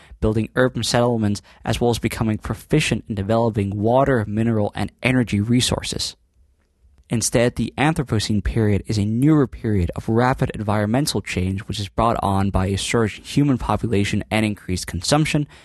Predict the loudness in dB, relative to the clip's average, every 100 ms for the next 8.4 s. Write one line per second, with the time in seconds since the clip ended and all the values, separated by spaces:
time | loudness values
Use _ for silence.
0 | -12 -6 -4 -4 -4 -2 -2 0 0 2
1 | 0 -2 -4 -4 0 0 0 -6 -6 -2
2 | 2 2 2 -2 -2 -4 -2 -4 -2 0
3 | 0 0 -2 0 2 2 0 0 0 2
4 | 0 0 -2 -2 -4 -8 -14 _ _ _
5 | _ -20 -20 -2 2 2 2 -2 0 2
6 | 2 4 4 4 0 0 -2 0 0 2
7 | 2 0 2 2 0 -2 -2 0 2 0
8 | -2 -2 -2 -4